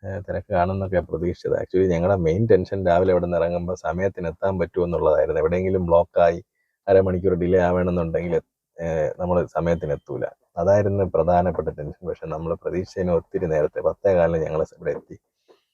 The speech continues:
അപ്പോ, അപ്പോ എല്ലാവർക്കും വീഡിയോ ഇഷ്ടപ്പെട്ടു എന്ന് പ്രതീക്ഷിക്കുന്നു. അപ്പോ ഇത്, ഈ ഇന്നത്തെ ബാക്കി വിശേഷങ്ങളായിട്ട് നമുക്ക് അടുത്ത വീഡിയോയിൽ കാണാം.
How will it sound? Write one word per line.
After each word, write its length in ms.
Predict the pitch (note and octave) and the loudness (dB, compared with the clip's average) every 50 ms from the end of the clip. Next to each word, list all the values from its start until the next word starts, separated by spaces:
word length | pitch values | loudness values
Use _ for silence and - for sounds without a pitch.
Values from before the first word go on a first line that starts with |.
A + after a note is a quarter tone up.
| _ _ _ _ _ _ _ _ _ - | _ _ _ _ _ _ _ _ _ -2
അപ്പോ, 540 | F2+ F2 F#2 F#2 F2+ F2+ F2 F2 F2 - - _ _ _ _ _ _ _ - F#2+ | 4 8 8 10 10 8 8 6 2 0 -6 _ _ _ _ _ _ _ -10 -4
അപ്പോ 140 | E2 F#2+ | 2 2
എല്ലാവർക്കും 400 | F#2+ G2 A2 A2+ A#2 A#2 A#2+ A2+ | 4 6 8 8 8 6 4 2
വീഡിയോ 240 | G#2+ G#2 G#2 A2+ A2 | 2 2 4 4 4
ഇഷ്ടപ്പെട്ടു 420 | G#2 - - A#2+ A2+ A2 G2+ G2+ G#2 | 2 4 2 2 2 2 2 2 0
എന്ന് 140 | G2+ G2+ | 0 0
പ്രതീക്ഷിക്കുന്നു. 720 | F#2+ F#2 F2+ F2 F#2+ F#2+ - G2 F2 F2 E2 E2+ F#2+ A2 - _ _ _ _ _ _ _ _ _ _ _ _ - | 2 0 2 0 0 -2 -4 -6 -6 -6 -6 -6 -6 -8 -10 _ _ _ _ _ _ _ _ _ _ _ _ -10
അപ്പോ 320 | D#2 D#2 E2 D#2 - - - | -2 2 2 2 2 2 -2
ഇത്, 280 | - G2 F#2+ G#2+ G#2 - - | -8 -6 -2 -2 -2 -2 -2
ഈ 80 | G#2 A2 G#2 G2+ - - | -2 -2 -2 -2 -2 -2
ഇന്നത്തെ 280 | G#2+ A#2 A#2 A2+ A#2+ A2 | 0 0 4 6 6 6
ബാക്കി 360 | G2 G#2 G#2+ - - - A#2 | 6 6 4 4 2 0 -2
വിശേഷങ്ങളായിട്ട് 1200 | G2+ F#2 - G#2 F#2+ - G#2 G2 F#2 F2+ F2 E2 E2 - _ _ - - - F2+ F2 E2+ - F2 | -2 0 0 -2 -2 -2 -2 -2 0 2 2 2 0 -2 _ _ -20 -12 -8 -8 -8 -6 -6 -6
നമുക്ക് 360 | E2+ D#2+ E2+ F2+ - F#2+ - - _ | -4 -4 -4 -6 -8 -12 -14 -12 _
അടുത്ത 260 | - F2+ F2+ - - F2 | -8 -8 -4 -2 0 0
വീഡിയോയിൽ 400 | E2+ D#2+ D#3+ - D#2+ - D#2+ - - | 0 2 0 0 0 0 -2 -2 -2
കാണാം. 240 | - D3+ D#3+ - | -4 -2 -2 -4